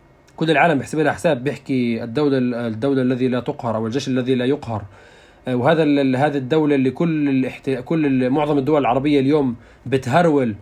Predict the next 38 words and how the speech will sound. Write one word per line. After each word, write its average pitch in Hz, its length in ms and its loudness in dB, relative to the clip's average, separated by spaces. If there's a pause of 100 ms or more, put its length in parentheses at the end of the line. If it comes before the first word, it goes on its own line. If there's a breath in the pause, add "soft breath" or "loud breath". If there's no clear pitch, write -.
(320 soft breath)
حتى 143 280 -2
تطبع 139 400 -2
معها 135 300 0
خوف 127 240 0
على 131 140 2
مصالحها 139 420 -2
السياسية 131 480 -2
والاقتصادية 123 460 -4
وكل 117 180 -6
هذه 110 140 -4
الأمور. 98 260 -10 (920 soft breath)
اليوم 202 280 4
شباب 196 300 2
فلسطيني 160 640 0
ب-، 135 300 0
بعزل، 131 680 -2
ما 127 100 -4
فيش 170 180 -6
معهم 147 260 0
ولا 156 140 4
أي 127 140 -2
إشي، 135 220 -8 (520 soft breath)
كسرت 202 460 2
هذه 175 280 4
الدولة 170 460 2
خمس 175 320 0
مرات 160 300 2
في 147 100 -6
شهر 151 260 0
واحد. 101 320 0 (920)
خمس 165 280 2
مرات 151 220 2
في 143 100 -4
شهر 135 200 2
واحد. 104 240 0
ففعلًا 170 400 0
هذا 156 80 2
انتصار. 135 500 0